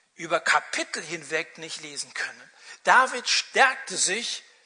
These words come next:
in dem Herrn, seinem Gott. Darauf wartet Gott.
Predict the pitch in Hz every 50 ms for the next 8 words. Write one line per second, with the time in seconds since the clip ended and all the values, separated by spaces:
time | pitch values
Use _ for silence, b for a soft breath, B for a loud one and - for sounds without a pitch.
0 | b b b - 226 262 254 240 226 196 - 165 180 196 214 220 233 247 - -
1 | _ _ _ _ - - 156 160 175 185 175 160 151 135 - - - - - B
2 | B B B B B B - 190 214 254 262 247 - 214 226 240 226 - - -
3 | - 185 226 254 269 262 - 208 190 - - - 269 233 202 - - - - -
4 | -